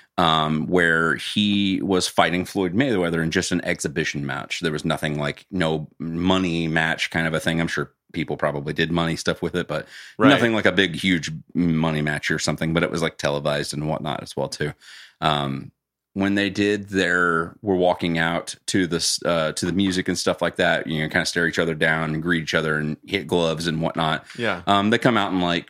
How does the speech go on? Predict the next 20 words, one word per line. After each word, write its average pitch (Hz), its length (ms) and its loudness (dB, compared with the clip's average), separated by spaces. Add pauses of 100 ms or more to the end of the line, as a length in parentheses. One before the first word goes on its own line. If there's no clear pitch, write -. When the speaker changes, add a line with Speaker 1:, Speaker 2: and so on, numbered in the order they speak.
Speaker 1:
different 87 260 -2
things. 78 320 -2
You 82 100 0
know, 78 100 -2
Floyd 110 320 2
Mayweather 90 440 4
wearing, 82 300 2
like, 78 160 -4
his 87 400 2
silk - 340 2
robe. 85 440 2
He's 82 120 0
got 82 160 -2
some 76 140 -6
chains 87 420 0
on 82 140 2
and 82 100 -2
stuff - 160 -2
like 80 120 -2
that. 85 200 2